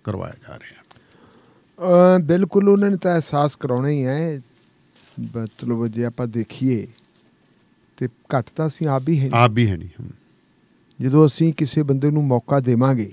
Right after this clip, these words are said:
Speaker 1: ਤਾਂ ਅਗਲਾ ਲਊਗਾ ਕੁਰ-
Speaker 2: ਇੱਥੇ ਤੁਸੀਂ ਇਕੱਲਾ ਇਹ ਨਾ ਦੇਖੋ ਕਿ ਬੰਦੇ ਦੇ ਸਿਰ ਤੇ ਪੱਗ ਬੰਨੀ ਹੈ ਕਿ ਨਹੀਂ ਬੰਨੀ।
Speaker 1: ਹੂੰ, ਹੂੰ।
Speaker 2: ਜਦੋਂ ਬੀਜੇਪੀ ਦੇ ਇੱਕ ਐਮ ਐਲ ਏ ਨੂੰ
Speaker 1: ਜੀ, ਪ੍ਰਧਾਨ ਲਾਇਆ
Speaker 2: ਤਖਤ
Speaker 1: ਉੱਥੋਂ।
Speaker 2: ਸਾਹਿਬ ਦਾ ਪ੍ਰਧਾਨ ਲਾਇਆ ਤੇ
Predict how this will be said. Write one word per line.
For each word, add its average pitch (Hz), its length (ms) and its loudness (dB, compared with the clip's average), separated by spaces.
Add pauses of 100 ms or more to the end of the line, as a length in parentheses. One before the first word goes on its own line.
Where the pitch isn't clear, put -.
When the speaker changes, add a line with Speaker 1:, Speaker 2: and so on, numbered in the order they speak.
(120)
Speaker 1:
ਤਾਂ 131 120 8
ਅਗਲਾ 143 180 6
ਲਊਗਾ 143 340 0 (100)
ਕੁਰ- 127 160 -4
Speaker 2:
ਇੱਥੇ 160 760 2 (540)
ਤੁਸੀਂ 165 240 0
ਇਕੱਲਾ 180 220 4
ਇਹ 196 120 4
ਨਾ 180 100 2
ਦੇਖੋ 190 300 2
ਕਿ 175 120 0
ਬੰਦੇ 170 260 2
ਦੇ 175 80 4
ਸਿਰ 151 180 -2
ਤੇ 165 140 -2
ਪੱਗ 165 220 0
ਬੰਨੀ 185 260 4
ਹੈ 180 40 4
ਕਿ 139 120 -2
ਨਹੀਂ 135 120 0
ਬੰਨੀ। 113 360 -4
Speaker 1:
ਹੂੰ, 131 160 2
ਹੂੰ। 110 180 -6 (720)
Speaker 2:
ਜਦੋਂ 160 580 0 (480)
ਬੀਜੇਪੀ 180 560 0
ਦੇ 214 100 4
ਇੱਕ 208 180 0
ਐਮ 160 160 4
ਐਲ 135 120 2
ਏ 123 60 2
ਨੂੰ 101 140 -4 (240)
Speaker 1:
ਜੀ, 110 260 4 (420)
ਪ੍ਰਧਾਨ 120 300 4
ਲਾਇਆ 95 160 0
Speaker 2:
ਤਖਤ 160 100 4
Speaker 1:
ਉੱਥੋਂ। - 160 -10
Speaker 2:
ਸਾਹਿਬ 165 160 2
ਦਾ 170 120 2 (1080)
ਪ੍ਰਧਾਨ 139 340 0
ਲਾਇਆ 135 160 -2
ਤੇ 151 160 -6